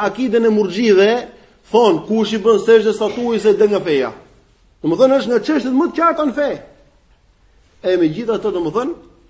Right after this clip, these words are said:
e domon me gjithë këtë lloj realiteti, Muhammadul Habi ka thënë që kush i bën shok Allahu subhanahu wa taala nuk justifikohet me ignorancë,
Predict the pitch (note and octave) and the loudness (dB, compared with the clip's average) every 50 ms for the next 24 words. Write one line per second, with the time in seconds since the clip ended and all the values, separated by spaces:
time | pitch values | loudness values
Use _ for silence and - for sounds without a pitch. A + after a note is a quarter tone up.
0 | _ _ _ _ _ _ _ _ _ _ _ _ _ D3 D3+ D3 E3+ F3+ F#3+ F#3+ | _ _ _ _ _ _ _ _ _ _ _ _ _ -6 -2 0 2 2 2 2
1 | F#3 F3 D#3+ D#3+ C4 B3+ G#3+ - - B3 A3+ G#3+ G3+ F#3 F#3 G#3 A3+ G#3 G#3 A3 | 2 0 0 0 -2 -4 -4 -2 0 2 2 2 0 2 2 4 6 6 6 6
2 | G#3+ G3+ G3 E3 F#3+ E3+ D#3+ D#3 F#3+ G#3 G#3 E3+ D#3 D3+ F#3 G#3 F#3+ E3+ E3 D#3 | 4 0 -2 0 0 0 0 0 -4 -6 -6 -6 -6 -6 -6 -6 -4 -4 -4 -4
3 | D3 D#3 F3+ G3 F3+ F#3+ F#3 F#3 E3 D3+ D#3 E3 D#3+ D#3+ D#3 D#3 D#3 D#3+ - - | -4 -4 -4 -4 -6 -6 -8 -8 -10 -8 -6 -6 -4 -4 -4 -4 -6 -8 -12 -18
4 | - - _ _ _ - - - - D#3+ E3+ E3+ D#3+ D#3 - D#3 D3 C#3 D#3+ E3 | -20 -20 _ _ _ -14 -14 -12 -10 -6 -4 -4 -4 -4 -4 -6 -4 -4 -4 -4
5 | D3+ D#3 - D#3 D3+ D3+ D3+ C#3+ C#3+ C#3+ D3+ D#3 D3+ C#3+ C#3 C#3+ - C#3+ - - | -4 -4 -6 -6 -6 -6 -6 -6 -4 -4 -4 -2 -2 -4 -4 -6 -10 -14 -12 -10
6 | - D3+ D3+ D3+ D3+ C#3+ C#3+ C#3 C#3 C#3+ C#3 C#3 C#3+ D3 C#3+ C#3 C#3+ C#3+ D3 C#3+ | -8 -6 -6 -4 -4 -4 -6 -8 -8 -10 -10 -8 -8 -6 -6 -4 -4 -4 -4 -4
7 | C#3+ C#3+ C#3+ - - _ _ _ _ _ _ _ _ _ _ - D3+ D#3+ E3+ F#3 | -6 -8 -12 -18 -20 _ _ _ _ _ _ _ _ _ _ -8 -6 -4 0 2
8 | F#3+ G3+ G#3 G3 G3 - F3 D#3+ D#3 - D3+ D3+ D3 - E3 E3+ D#3+ D3+ D#3 D#3 | 4 4 4 2 0 -4 -8 -10 -10 -10 -10 -10 -8 -6 -4 -4 -2 -2 -2 -2
9 | D3+ D3+ D3 D3+ D#3 E3 F#3 F#3+ - - | -2 -2 -2 -4 -4 -4 -6 -8 -10 -16